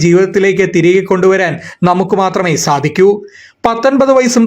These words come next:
പതിമൂന്ന് വയസ്സും പ്രായമുള്ള മക്കളുടെ ഭാവി, ചികിത്സാ ചെലവ്, തന്റെയും പ്രിയതമയുടെയും ജീവിതം തുടങ്ങിയവയാണ് അനുവിന്റെ മുന്നിൽ ചോദ്യചിഹ്നമായി നിൽക്കുന്നത്. ഇനി നമ്മൾ ഓരോരുത്തരും നമ്മളാൽ കഴിയുന്ന ചെറിയ തുകകൾ അനുവിനും കുടുംബത്തിനും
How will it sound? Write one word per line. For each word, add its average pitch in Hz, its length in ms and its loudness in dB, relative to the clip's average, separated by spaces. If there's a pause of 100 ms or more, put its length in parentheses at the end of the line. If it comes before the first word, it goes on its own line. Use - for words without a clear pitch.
(100)
പതിമൂന്ന് 208 400 2
വയസ്സും 220 340 0
പ്രായമുള്ള 202 420 0 (140)
മക്കളുടെ 180 420 -2
ഭാവി, 175 240 0 (360)
ചികിത്സാ 170 340 0 (100)
ചെലവ്, 185 280 0 (340)
തന്റെയും 180 440 0
പ്രിയതമയുടെയും 180 720 0
ജീവിതം 180 320 0 (100)
തുടങ്ങിയവയാണ് 185 600 0 (380)
അനുവിന്റെ 185 380 2
മുന്നിൽ 180 240 0 (100)
ചോദ്യചിഹ്നമായി 180 760 0
നിൽക്കുന്നത്. 156 480 -2 (480)
ഇനി 254 120 2 (120)
നമ്മൾ 233 220 2 (100)
ഓരോരുത്തരും 226 460 2 (160)
നമ്മളാൽ 185 400 0
കഴിയുന്ന 190 360 0 (140)
ചെറിയ 170 240 2 (100)
തുകകൾ 170 340 2 (380)
അനുവിനും 185 400 0
കുടുംബത്തിനും 190 460 0